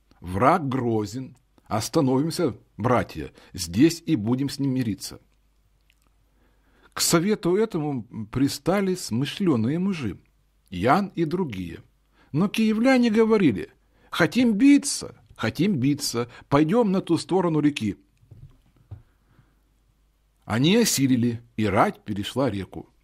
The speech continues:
которая тогда сильно наводнилась. Святополк, Владимир и Ростислав,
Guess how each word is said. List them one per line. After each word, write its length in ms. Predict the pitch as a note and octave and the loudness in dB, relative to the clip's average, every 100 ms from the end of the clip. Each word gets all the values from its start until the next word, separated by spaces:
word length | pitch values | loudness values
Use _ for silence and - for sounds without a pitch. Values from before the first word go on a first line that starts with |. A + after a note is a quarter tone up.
| _ | _
которая 400 | A2+ C3 F3 D#3+ | -2 0 4 2
тогда 420 | D3 B2 C3 B2 - | 2 0 0 0 -4
сильно 540 | - - A#2+ G3+ F#3 D#3+ | -8 -2 0 2 0 0
наводнилась. 840 | C#3 B2+ G#2+ E2 C3 B2 F#2 - _ _ _ _ _ _ _ _ _ _ _ _ _ _ _ _ - - _ _ _ | 0 0 0 -2 0 0 -2 -8 _ _ _ _ _ _ _ _ _ _ _ _ _ _ _ _ -12 -12 _ _ _
Святополк, 840 | - B2+ B2+ C#3 G3 A3+ G3 - _ _ _ | -2 0 2 -2 0 0 0 -8 _ _ _
Владимир 640 | E2 B2 C3+ G3+ C#3 F2 _ _ | -2 0 0 0 -2 -6 _ _
и 80 | B2+ | -2
Ростислав, 680 | C3 C#3 C#3 - G3 G#3+ | 0 0 -4 -2 -2 -2